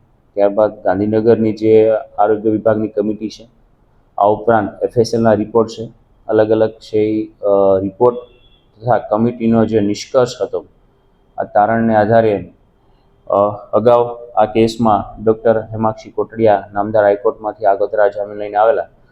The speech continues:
તો તેમની પણ, અ, એ પ્રોસિજર કરેલી.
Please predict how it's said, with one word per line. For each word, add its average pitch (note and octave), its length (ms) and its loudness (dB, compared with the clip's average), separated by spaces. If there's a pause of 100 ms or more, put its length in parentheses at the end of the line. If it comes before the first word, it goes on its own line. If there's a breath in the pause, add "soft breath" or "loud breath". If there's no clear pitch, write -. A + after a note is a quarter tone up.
(120)
તો - 60 -20
તેમની A2 320 -2
પણ, A2+ 340 -2
અ, G2+ 440 -6 (480)
એ G#2+ 320 -2 (320)
પ્રોસિજર A2 480 0
કરેલી. A2+ 560 0